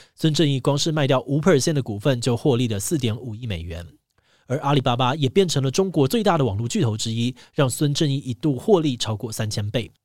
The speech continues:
而至于 iPhone 的生意就更不用说了，软银在日本独家代理的 iPhone，让孙正义一举搬下了日本电信龙头N T T Docomo，成为了获利最高的行动电信公司。这超成功的投资案例呢，让很多人都对于孙正义的投资眼光佩服不已，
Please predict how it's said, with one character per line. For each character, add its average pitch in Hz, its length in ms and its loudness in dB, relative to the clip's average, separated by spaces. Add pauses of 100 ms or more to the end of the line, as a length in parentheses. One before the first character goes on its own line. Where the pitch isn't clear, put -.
(480)
而 151 100 4
至 160 140 4
于 151 80 4
iPhone 160 420 0
的 139 60 0
生 139 180 0
意 139 60 0
就 131 120 0
更 139 140 -2
不 107 80 -6
用 101 120 -6
说 110 200 -4
了， 98 160 -6 (280)
软 139 140 4
银 160 80 4
在 240 120 6
日 247 140 2
本 180 140 4
独 139 120 0
家 156 140 2
代 185 160 2
理 127 100 2
的 113 60 -2
iPhone， 135 400 0
让 131 160 0
孙 139 200 -2
正 139 140 0
义 135 60 -2
一 170 140 -4
举 110 180 -2
搬 139 220 0
下 143 220 0
了 113 100 0
日 160 160 4
本 113 200 0
电 180 220 2
信 160 120 0
龙 117 160 0
头 107 120 -2
N 123 140 -4
T 131 120 -4
T 127 140 -2
Docomo， 135 500 0
成 120 240 0
为 113 100 2
了 113 100 0
获 170 200 4
利 151 160 2
最 143 180 0
高 117 160 2
的 110 140 -4
行 101 200 -4
动 113 160 -2
电 117 160 -2
信 104 140 -4
公 95 160 -8
司。 107 300 -4 (540)
这 277 140 4
超 269 240 4
成 175 180 0
功 190 120 2
的 185 80 0
投 135 160 0
资 139 100 -2
案 147 160 0
例 147 120 0
呢， 117 160 -2
让 131 140 0
很 110 200 -4
多 131 180 0
人 123 80 -2
都 131 140 -2
对 135 240 0
于 120 80 0
孙 165 180 -2
正 165 160 0
义 147 60 -2
的 127 80 0
投 127 240 -2
资 175 160 -4
眼 127 180 -4
光 120 160 -6
佩 156 160 -2
服 104 120 -6
不 107 180 -8
已， 95 200 -12